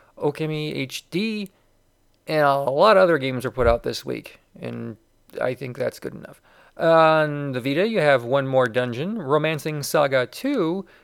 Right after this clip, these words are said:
It, that's an old Squaresoft R P G from the Super Famicom that was not released outside Japan. It's a H D remastered version. I don't know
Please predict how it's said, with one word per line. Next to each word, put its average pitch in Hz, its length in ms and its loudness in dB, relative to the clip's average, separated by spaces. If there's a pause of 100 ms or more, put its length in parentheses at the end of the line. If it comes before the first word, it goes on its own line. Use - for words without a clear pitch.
(140)
It, 147 280 -2
that's 175 160 2
an 180 140 6
old 202 280 2
Squaresoft 175 800 0
R 135 140 4
P 135 160 -6
G 127 160 -6
from 135 160 -10
the 131 80 -8
Super 165 220 -8
Famicom 160 500 -4
that - 100 -8
was 117 140 -8
not 143 260 -4
released 143 320 -6
outside 147 440 -2
Japan. 131 480 -6
It's - 120 -12
a - 260 -4
H - 200 -10
D 147 120 -10
remastered 139 520 -6
version. 123 260 -6
I 147 60 -2
don't 139 160 -2
know 131 240 -6